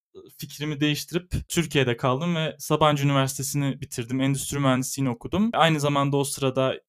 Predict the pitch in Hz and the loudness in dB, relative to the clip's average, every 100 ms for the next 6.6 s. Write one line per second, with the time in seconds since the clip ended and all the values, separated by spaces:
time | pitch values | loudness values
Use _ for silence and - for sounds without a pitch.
0 | _ _ - 135 139 143 143 143 - 143 | _ _ -4 -4 -4 -4 -4 -4 -6 -2
1 | 135 131 147 139 131 135 135 135 131 135 | 0 0 0 -2 -2 0 0 2 0 0
2 | 113 107 151 208 226 147 143 139 131 131 | -2 0 0 -2 2 2 4 2 2 2
3 | 131 - - 131 135 127 - - 120 113 | 0 -2 -6 0 0 0 -6 -4 -4 -4
4 | 127 - 131 139 139 131 123 120 120 117 | -6 -8 -6 -4 -4 -6 -2 0 0 0
5 | - - 139 131 120 113 131 123 131 127 | -4 -8 -2 0 -2 -4 -4 2 2 2
6 | 117 - 113 135 202 | -2 -4 -4 -2 -4